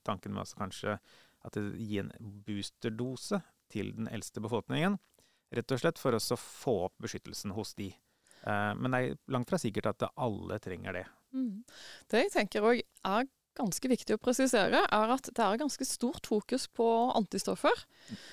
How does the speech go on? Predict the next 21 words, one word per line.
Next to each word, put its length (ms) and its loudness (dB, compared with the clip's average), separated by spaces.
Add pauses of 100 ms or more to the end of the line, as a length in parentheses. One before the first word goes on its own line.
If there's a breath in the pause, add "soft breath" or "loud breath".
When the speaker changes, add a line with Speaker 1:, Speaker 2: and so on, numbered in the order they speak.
(180 loud breath)
Speaker 2:
Eh, 160 6
og 140 4
det 80 8
er 40 6 (120)
selvsagt 300 2
viktig 360 2
at, 220 0
eh, 100 4
vaksinene 640 0
kan 200 0
indusere 500 2
antistoffer, 560 2 (140)
men 280 4
når 140 2
vi 80 6
lager 420 4
vaksinene, 540 2 (380)
så 220 4
er 300 6
egentlig 280 2
hovedpoenget 1200 2